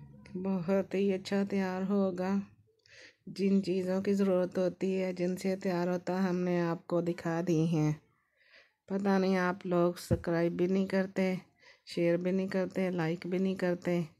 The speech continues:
कुछ अच्छे लोग हैं बस, जो शुरू से ही देखते आ रहे हैं वीडियो।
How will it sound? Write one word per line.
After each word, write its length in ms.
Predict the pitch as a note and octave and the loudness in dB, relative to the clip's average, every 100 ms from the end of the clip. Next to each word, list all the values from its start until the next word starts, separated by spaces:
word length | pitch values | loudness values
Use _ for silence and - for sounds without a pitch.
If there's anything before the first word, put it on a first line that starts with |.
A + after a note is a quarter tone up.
| _ _ - _ - | _ _ -20 _ -4
कुछ 220 | G3 G#3 | -2 0
अच्छे 480 | F#3+ D#3+ - G3+ F#3+ | 0 -2 -4 -2 0
लोग 300 | F3+ F3 F3 | 2 2 0
हैं 340 | E3 E3+ F3 | -2 -2 0
बस, 140 | E3+ F3 | 0 0
जो 240 | F3 F3 | 2 2
शुरू 240 | F3 F3 F#3 | 2 0 0
से 140 | F3+ | 2
ही 80 | F3 | 0
देखते 380 | E3+ D#3+ D#3+ F3+ | 2 0 0 -2
आ 140 | E3+ D#3 | 0 0
रहे 280 | D3+ D#3 D3+ | 0 2 2
हैं 160 | D#3 | 2
वीडियो। 400 | D3+ D3 D#3+ D#3 | 2 2 0 -2